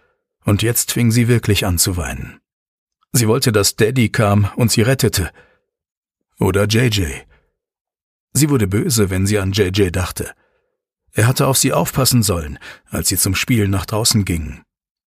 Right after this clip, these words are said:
Das hatte Mami gesagt, aber er war stattdessen gemein zu ihr gewesen. Dann hatte er die anderen Jungs getroffen, und er hatte sie allein gelassen, hilflos und verängstigt.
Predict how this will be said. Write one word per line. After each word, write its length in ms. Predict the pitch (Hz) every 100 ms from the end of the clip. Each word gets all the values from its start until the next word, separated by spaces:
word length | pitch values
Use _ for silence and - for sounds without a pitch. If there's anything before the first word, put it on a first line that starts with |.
| _
Das 200 | 101 95
hatte 180 | 135 120
Mami 320 | 98 117 139
gesagt, 520 | 131 123 151 80 - - - _ _ -
aber 320 | 78 73 -
er 160 | 104
war 120 | 90 87
stattdessen 500 | - 90 110 123 104
gemein 320 | 98 98 147
zu 140 | -
ihr 160 | 104 95
gewesen. 520 | 98 98 90 107 87 _ _ _ _ _ _
Dann 240 | - 107 117
hatte 180 | 123 127
er 120 | 123
die 120 | 117
anderen 340 | 117 143 113 104
Jungs 260 | 107 -
getroffen, 560 | 104 - 104 120 107 85 _ _ _ -
und 200 | 76 73
er 120 | 85
hatte 200 | 90 -
sie 160 | 101 113
allein 280 | 110 151 120
gelassen, 420 | 90 78 - 85 - - _ -
hilflos 760 | 123 131 - 85 - - - - -
und 180 | -
verängstigt. 720 | - 95 113 110 - - -